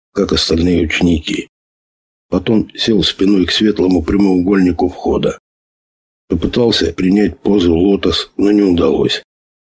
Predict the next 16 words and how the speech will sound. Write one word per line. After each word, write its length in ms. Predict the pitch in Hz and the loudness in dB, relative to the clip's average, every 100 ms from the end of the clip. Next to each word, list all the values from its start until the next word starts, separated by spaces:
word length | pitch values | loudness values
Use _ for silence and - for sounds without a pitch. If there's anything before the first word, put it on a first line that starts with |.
| _ _ | _ _
Впервые 420 | - 104 110 110 87 | -4 0 4 2 2
после 360 | 104 104 101 | 0 -2 2
выхода 400 | 104 95 90 85 | 2 2 2 0
из 260 | - 92 90 | 0 -2 0
анабиоза 680 | 95 90 101 95 80 - - | 2 2 2 2 0 -6 -4
он 180 | 101 101 | 0 2
увидел, 480 | 92 104 82 76 - | 4 2 2 -2 -6
что 240 | - 90 | -2 0
уже 260 | 87 87 95 | 0 0 0
не 140 | 90 | 0
тот, 340 | 80 - - - | 0 -2 -2 -6
что 260 | - 85 | -4 -2
раньше. 480 | 71 71 - - - - _ _ _ _ _ _ _ - | 0 0 -2 -4 -10 -16 _ _ _ _ _ _ _ -4
Вздохнул, 760 | 80 73 - 98 117 101 - - | -2 0 0 0 2 0 -6 -8
сел 320 | - 90 76 | -4 -2 -2
по-турецки. 880 | 73 71 78 69 - - - 73 | -4 -4 -2 -2 -4 -6 -6 -8